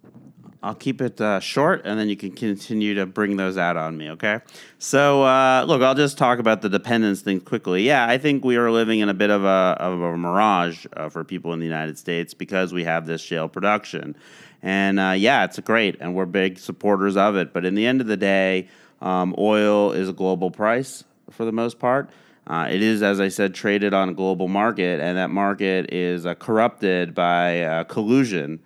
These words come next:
And, uh, basically, we have to try to intuit what, uh, Saudi Arabia and now Russia and opec plus are going to do,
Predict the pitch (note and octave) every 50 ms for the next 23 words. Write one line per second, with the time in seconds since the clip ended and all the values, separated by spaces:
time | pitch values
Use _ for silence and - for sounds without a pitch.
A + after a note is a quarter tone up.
0 | _ - - - - - _ - - F2+ F#2 F#2 F#2 F#2 F#2 F2+ F2 F2 F2+ F2
1 | E2+ D#2 G#2+ A2+ A2 G#2 G#2+ - - G2 G2 F#2+ F2+ F#2 F#2+ F#2 F#2+ F#2 F#2 F#2
2 | - F2+ - - G2+ F#2+ F#2 F#2 F2 E2+ E2 - - E3+ D#3 A#2+ G2 - - _
3 | _ _ _ _ _ _ - F#2 F#2+ F#2+ F#2 F#2 F2+ F2+ F2 F2 F2 - A2 G2+
4 | G2+ G#2 G2+ G2 G2 G2 G2 F#2+ F#2+ F#2 F#2 F#2+ F#2 F#2 F2+ F2+ F2+ F2+ E2+ E2+
5 | F2 G2 G#2+ A#2 B2 - - G2 F2+ F2 F2 F2 - - F2+ - - G2 F#2+ -
6 | G2+ F#2+ F2 - - _ - C3 B2+ A2+ G2+ F#2+ - - - F2 F2+ F2 F#2 F2+
7 | F#2 E2+ - F#2+ E2 D#2 E2+ E2+ F2+ A2+ D3 E3